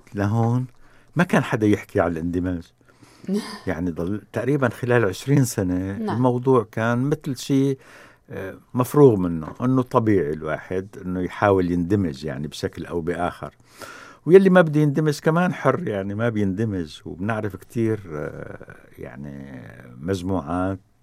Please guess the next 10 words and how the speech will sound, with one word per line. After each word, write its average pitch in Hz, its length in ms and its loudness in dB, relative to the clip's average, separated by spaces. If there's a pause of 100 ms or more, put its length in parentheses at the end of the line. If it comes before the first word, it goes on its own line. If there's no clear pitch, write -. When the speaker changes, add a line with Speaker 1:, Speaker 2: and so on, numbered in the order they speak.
(120)
Speaker 1:
أو 87 180 -2
أفراد 98 640 -2 (100)
ما 185 160 2
اندو-، 135 440 0
اندمجوا، 117 540 -2
يعني 98 180 -8
قضوا 123 300 -2
حياتهم 107 880 -6 (460)
بمجتمعهم 104 680 2
المغلق، 95 800 0